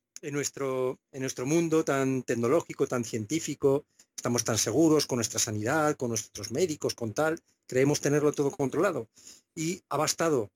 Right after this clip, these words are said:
ha bastado una semana, quince días de un bichito microscópico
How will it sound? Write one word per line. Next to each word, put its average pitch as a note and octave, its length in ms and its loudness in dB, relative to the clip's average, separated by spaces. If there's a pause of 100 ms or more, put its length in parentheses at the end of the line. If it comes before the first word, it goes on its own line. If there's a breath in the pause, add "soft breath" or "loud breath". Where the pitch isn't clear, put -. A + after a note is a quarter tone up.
(100)
ha B2 60 -10
bastado C3+ 500 -4 (220)
una F3 240 4
semana, C3+ 560 -2
quince D#3 360 -2
días C3+ 600 -10
de D#3 60 0
un E3+ 60 -6
bichito - 1000 -4
microscópico D#3 760 0